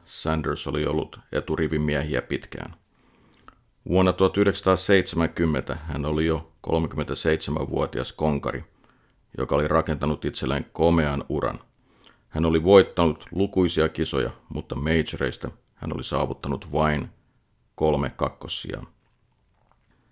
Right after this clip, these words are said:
Sanders voitti urallaan kaikkiaan kaksikymmentä P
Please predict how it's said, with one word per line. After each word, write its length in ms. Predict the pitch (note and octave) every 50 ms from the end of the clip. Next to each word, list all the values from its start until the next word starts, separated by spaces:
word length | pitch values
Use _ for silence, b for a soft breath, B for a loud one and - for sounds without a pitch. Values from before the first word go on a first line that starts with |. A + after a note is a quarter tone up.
| _ _ _ _ _ _ _ _ _ _ -
Sanders 500 | - - - G#2 G#2 G#2 G#2 G#2+ - G2+
voitti 240 | G#2+ G2+ G2+ - G2
urallaan 420 | G#2+ G2+ G2+ F#2+ F#2 F2+ F2+ F2+
kaikkiaan 420 | F2 F#2 F#2 F2+ - F#2 F2 E2
kaksikymmentä 640 | - - F2+ F2 - - - - D#2+ D#2+ D#2 D2+ D2+
P 120 | - -